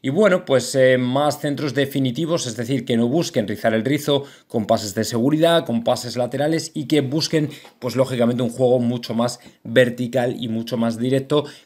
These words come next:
construyendo contraataques que te permitan finalizar bien. Es decir, la jugada del gol que vimos el otro día frente al Rangers creo que es definitiva, creo que dice mucho y en este sentido ayuda a comprender lo que el fútbol de Ancelotti quiere construir. Y es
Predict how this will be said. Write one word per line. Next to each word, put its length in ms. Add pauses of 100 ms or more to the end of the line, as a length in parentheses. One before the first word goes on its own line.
construyendo 840
contraataques 640
que 100
te 100
permitan 460
finalizar 580
bien. 320
Es 100
decir, 380 (340)
la 140
jugada 380
del 180
gol 220
que 120
vimos 300
el 60
otro 180
día 160
frente 260
al 120
Rangers 420 (240)
creo 220
que 120
es 120
definitiva, 560
creo 200
que 120
dice 380
mucho 420 (260)
y 120
en 80
este 180
sentido 540 (200)
ayuda 400
a 60
comprender 480
lo 140
que 80
el 100
fútbol 340
de 60
Ancelotti 460
quiere 380 (180)
construir. 720 (200)
Y 140
es 160